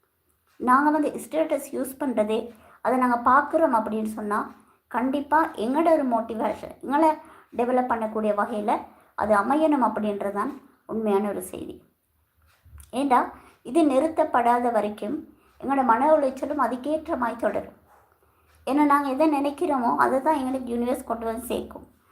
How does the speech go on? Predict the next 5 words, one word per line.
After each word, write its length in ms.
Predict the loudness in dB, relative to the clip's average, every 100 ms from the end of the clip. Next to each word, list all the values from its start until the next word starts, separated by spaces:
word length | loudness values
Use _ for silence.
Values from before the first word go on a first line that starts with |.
| _ -20 _ 0
நாங்க 180 | 2 4
தொடர்ந்து 420 | 4 4 2 2
கவலைகளை 580 | 0 0 0 0 0 0
நினைக்க 360 | -2 -4 -4 -4
நினைக்க 360 | -2 -4 0